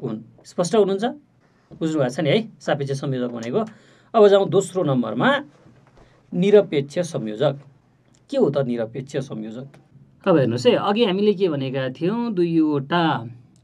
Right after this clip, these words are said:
उपवाक्यलाई जोडेर एउटै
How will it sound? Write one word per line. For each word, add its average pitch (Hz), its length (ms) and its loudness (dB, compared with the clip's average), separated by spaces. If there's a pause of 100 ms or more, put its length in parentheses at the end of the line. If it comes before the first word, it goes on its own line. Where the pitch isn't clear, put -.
(160)
उपवाक्यलाई 139 1200 2 (480)
जोडेर 143 500 -4 (680)
एउटै 170 500 -4